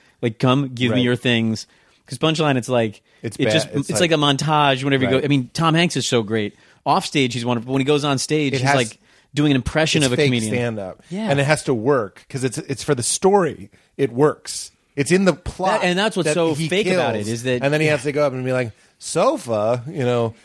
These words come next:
Speaker 1: Also
Speaker 2: I mean, is, is a couch really sofa?"
Speaker 1: <laughs>
Speaker 2: I mean, is there a lot of fa going on? Fa's noodles. I've
Speaker 1: Dude, that's
Speaker 2: never,
Speaker 1: better than what they were
Speaker 2: although, you
Speaker 1: doing
Speaker 2: know
Speaker 1: in it.
Speaker 2: what? There are some noodles in my couch.
Speaker 1: They just
Speaker 2: Applause
Speaker 1: have,
Speaker 2: break.
Speaker 1: they just have, like,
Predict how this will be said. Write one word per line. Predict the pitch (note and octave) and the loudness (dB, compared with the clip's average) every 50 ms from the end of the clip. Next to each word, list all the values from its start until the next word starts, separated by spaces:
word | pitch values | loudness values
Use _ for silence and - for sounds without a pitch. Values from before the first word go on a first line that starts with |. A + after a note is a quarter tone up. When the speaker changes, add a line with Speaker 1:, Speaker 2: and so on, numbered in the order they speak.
| _ _ - - | _ _ -4 -2
Speaker 1:
Also | D3 D3+ D#3+ F3+ | 0 0 2 2
Speaker 2:
I | F#3+ | 2
mean, | G3 G3 | 2 2
is, | G3+ F3 F#3 | 2 2 2
is | F#3+ F3+ E3+ D#3+ | 2 2 2 2
a | E3+ | 0
couch | - - F#3+ A3+ C#4 G#3+ - G3 | 0 0 0 2 2 0 0 0
really | G3 G3 F#3 D3+ | 0 2 2 0
sofa?" | B2 - - - - D3 C#3+ D3 D#3 D#3 D3+ - - - C3 B2+ C3 C#3 D3 D#3+ | 0 -2 -6 -4 -2 0 2 2 2 0 -2 -2 -2 0 2 2 4 2 2 2
Speaker 1:
<laughs> | F#3 A3+ C4 C4 - - - D#4 - - - F#4 F4+ - - - G#4+ A4+ - - - - A4+ A4 - | 2 2 0 0 0 -2 -2 -2 -2 -2 -4 -4 -4 -4 -4 -6 -6 -4 -4 -6 -6 -8 -8 -6 -2
Speaker 2:
I | D#3 E3+ F3+ | 0 0 2
mean, | F#3 F#3+ F#3+ | 2 2 0
is | F#3+ F3+ D#3 | 0 0 0
there | F#3 G3 G3 | 0 0 2
a | F#3+ F3+ | 2 2
lot | F3+ G3+ A#3 C#4 C4+ | 2 2 2 2 2
of | G3+ - | 0 -2
fa | - D#3+ E3+ E3+ E3 F3 F#3 F#3+ G3 F#3+ | -4 -4 0 2 2 4 4 2 2 2
going | F#3 G3 G3 G3 G3 G3 F#3+ G3 | 2 2 2 2 2 2 2 2
on? | F#3+ F#3+ G3 G3 G#3+ A3+ D4 G3+ - _ _ _ - | 2 2 2 2 0 -2 -6 -8 -12 _ _ _ -20
Fa's | - - G#3+ C4+ E4+ F4+ B4+ - F3+ | -10 -4 -2 0 2 2 2 0 0
noodles. | E3+ F3 G#3 A4 A4 - - - D2+ - - - - - - _ _ _ _ _ - | 0 0 2 2 2 0 -2 -6 -10 -10 -10 -10 -10 -10 -14 _ _ _ _ _ -2
I've | A#3 D#4 - | 0 0 2
Speaker 1:
Dude, | F#3+ F3 | 2 0
that's | F#3+ G3 | 2 2
Speaker 2:
never, | G#3 C4+ | 2 2
Speaker 1:
better | F3 F3 E3+ F3 E3 | 2 2 0 0 0
than | D#3 D3+ D3 | 0 2 2
what | C#3+ C#3+ | 2 2
they | |
were | D#3+ | 0
Speaker 2:
although, | - F#3 F#3+ F#3+ | 0 0 0 2
you | F#3+ | 2
Speaker 1:
doing | F#3+ F#3 | 2 2
Speaker 2:
know | F#3 F#3+ | 2 0
Speaker 1:
in | F#3+ | 0
it. | F#3+ | 0
Speaker 2:
what? | G3 G#3+ - D3+ | 0 -2 -2 -2
There | D#3+ E3 D#3+ D#3+ | -2 0 0 2
are | D#3+ D#3+ D3+ | 0 0 0
some | - - E3 D#3 | -2 -2 -2 0
noodles | D#3+ D#3 D3+ D3+ C#3+ A#2 C#3+ | 0 0 0 0 0 0 -2
in | D3+ | -2
my | D3 D3 D3 C#3+ | 0 0 -2 -2
couch. | - C#3 C#3 C3+ A#2+ A2 - - C#3+ | 0 0 2 2 0 0 -4 -4 -2
Speaker 1:
They | D#3+ F#3+ | -2 -2
just | F3+ G#3 A3+ - B3 | 0 0 0 0 2
Speaker 2:
Applause | G#3+ A#2+ A2+ A2 A2 G2+ | 2 4 4 4 2 2
Speaker 1:
have, | G#2 | 0
Speaker 2:
break. | A#2+ A#2 B2 - | 0 0 0 0
Speaker 1:
they | E3+ E3 E3+ | 0 -2 0
just | E3 F3+ D#3+ F3+ | 0 0 -2 -2
have, | F3 D#3 D#3 | -2 -2 -2
like, | D#3+ D3+ C#3+ C3 B2 - | -2 -2 -4 -4 -6 -10